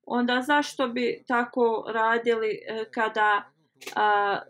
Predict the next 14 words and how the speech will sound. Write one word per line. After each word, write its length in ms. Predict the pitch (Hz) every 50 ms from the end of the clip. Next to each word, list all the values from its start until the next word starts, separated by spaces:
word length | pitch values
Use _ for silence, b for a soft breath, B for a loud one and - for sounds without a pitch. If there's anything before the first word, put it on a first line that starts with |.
| - - - 214 220
je 140 | 220 214
nešto 380 | 214 220 220 214 - - 220 214
u 80 | 208 202
vezi 240 | 208 202 196 -
Allaha 420 | 196 196 208 208 208 208 220 214 196
Đelešanhu? 840 | 202 202 190 190 196 - - 202 185 175 185 190 196 196 190 190
Znači, 400 | 190 196 180 185 190 - - 220
zašto 340 | 226 269 269 269 - - 247
se 180 | - - 220 220
ne 140 | 233 233
bi 160 | 233 226 233 -
trudili 520 | 247 226 233 240 240 220 247 240 240 226
da, 300 | 226 226 220 202 - - _ _ -
e, 100 | -